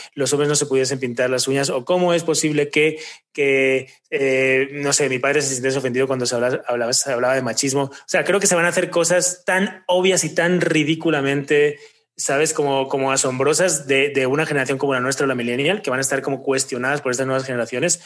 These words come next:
que ahora mismo tienen estas nuevas generaciones la oportunidad de acabar de normativizar mucho más a través de los propios contenidos que generan y que muchas veces todavía separan un poco de estas inquietudes nativas que también tienen en cuanto a justicia social y medioambiental.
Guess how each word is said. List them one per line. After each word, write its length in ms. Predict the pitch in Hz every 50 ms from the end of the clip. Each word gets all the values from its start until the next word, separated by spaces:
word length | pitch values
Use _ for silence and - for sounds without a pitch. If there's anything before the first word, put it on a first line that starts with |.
| - - - - _ _
que 100 | - 180
ahora 100 | 185 190
mismo 180 | 196 196 202
tienen 240 | 180 180 175 180 175
estas 220 | 180 170 - 180 175
nuevas 180 | 175 175 170
generaciones 400 | 175 190 185 180 180 190 190 165
la 160 | 151 143 143
oportunidad 840 | 147 143 - 165 165 165 165 185 185 196 180 160 147 156 160 - - _
de 120 | - 139
acabar 400 | 135 131 131 131 123 131 139 139
de 80 | 147 147
normativizar 580 | 143 139 135 135 127 135 127 123 123 135 131 131
mucho 260 | 135 139 135 147 139
más 280 | 131 139 160 160 - -
a 120 | 143 143 -
través 280 | - 127 131 147 156
de 60 | 175
los 160 | 175 151 - -
propios 540 | - _ - 151 151 160 160 170 165 165
contenidos 480 | 165 165 151 135 131 123 127 131 131 -
que 100 | - 143
generan 440 | - - 147 135 123 123 147 175 262 - - - - - - - _ _ _ _ _
y 120 | - 185 -
que 140 | - 175
muchas 260 | 175 190 202 226 220 190
veces 200 | 202 226 226 -
todavía 320 | 190 160 156 165 185 185
separan 680 | - - - 165 147 - - - - 175 170 170 170 170
un 160 | 165 165 -
poco 440 | 165 156 151 - 170 196 220 - -
de 100 | 143 139
estas 260 | 143 139 175 156 143
inquietudes 680 | 160 156 - - 135 127 - - 147 143 151 160 147 147
nativas 500 | 139 123 120 - - 160 151 156 156 156
que 80 | 151
también 260 | 143 127 120 127 131 127
tienen 220 | 135 139 143 151
en 80 | 151 139
cuanto 220 | 135 131 123 127
a 20 |
justicia 320 | 113 120 120 - 131 143 143
social 300 | 131 120 - 139 131 135
y 60 | 135
medioambiental. 580 | 131 123 117 107 110 107 104 - 113 101 104